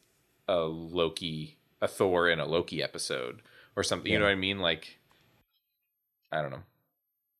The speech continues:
Speaker 1: I think everything is still kind of open at this point with where this could lead. Um, but kind of fast forwarding through the episode here, I wanna get to the Collector because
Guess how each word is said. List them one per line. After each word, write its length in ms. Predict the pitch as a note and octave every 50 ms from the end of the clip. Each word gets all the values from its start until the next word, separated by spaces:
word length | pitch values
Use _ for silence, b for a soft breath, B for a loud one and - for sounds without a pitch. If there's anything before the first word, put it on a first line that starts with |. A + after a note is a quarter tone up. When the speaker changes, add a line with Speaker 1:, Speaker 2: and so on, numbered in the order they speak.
| _ -
Speaker 1:
I 60 | F#2+
think 280 | - A2+ F#2+ E2+ - - _ _ _ _ _ _ _ _ _ _ _ _ _ _ _ _ _ _ -
everything 400 | - F#2+ E2+ E2 - - F2+ E2
is 100 | D#2+ -
still 180 | - - E2 D#2
kind 180 | - D#2+ D#2+
of 100 | D2+ D2+
open 300 | D2+ D2 C#2+ - D#2 D2+ D2
at 120 | - -
this 160 | D#2 D2+ -
point 320 | - - - C#2+ D2 C#2 - _ _ _ _ _
with 340 | - E2 D#2 D2+ - - - - -
where 220 | F2 F2 D#2+ D2 C#2+
this 220 | D2+ D#2 D#2 -
could 280 | - - D#2+ D2+ D2+ D#2
lead. 400 | D#2+ D#2+ D#2 D2+ D2+ D2 - - _ _ _ _ _ _ _ _ _ _ _ _ _ _ _ _ _
Um, 400 | - E2 E2+ E2 D#2+ D#2 D#2 D#2+ - _ _ _ _ _ _ _ _ _ _ _ _ _ _ _ _ _ _ _ _ _ _ _ _ _
but 120 | - G#2+ -
kind 240 | - A#2 A#2+ A#2 A#2+
of 140 | G#2 F2+
fast 460 | - - - - - A#2+ G2 G2+ - -
forwarding 420 | - A2+ G#2 G#2 G2+ F#2+ F2+ F2+
through 180 | E2+ - A2+ G#2
the 160 | F2+ E2+ E2
episode 380 | E2+ - - - - D#2 D2+ D#2
here, 300 | - F2+ E2 D#2 D2 C#2+ D2+
I 40 |
wanna 200 | E2 E2+ F2+ F2+
get 160 | E2+ D#2+ F2 E2
to 100 | - F2
the 80 | E2 D#2+
Collector 500 | - - D2 D#2 D#2+ - - - D2 C#2
because 720 | D2 D#2 - - D#2+ D2+ D2 C#2+ D2 - - - - -